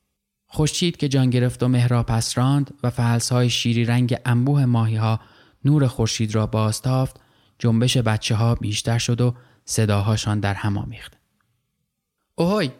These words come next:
طرف راست بلم، یالا شکارش کن. در نره، حیفه.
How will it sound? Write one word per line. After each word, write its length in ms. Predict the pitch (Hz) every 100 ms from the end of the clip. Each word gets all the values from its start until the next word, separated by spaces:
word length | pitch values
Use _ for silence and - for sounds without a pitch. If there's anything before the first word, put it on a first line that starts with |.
| _ _
طرف 320 | 175 202 190
راست 400 | 185 190 - 151
بلم، 420 | 127 117 110 113 _ _
یالا 260 | 165 208 196
شکارش 500 | - 147 185 135 -
کن. 200 | 104 107 _ _ _ _ _ _ _ _ _ _ -
در 160 | 131 143
نره، 320 | 156 160 131
حیفه. 540 | 131 175 - 110 104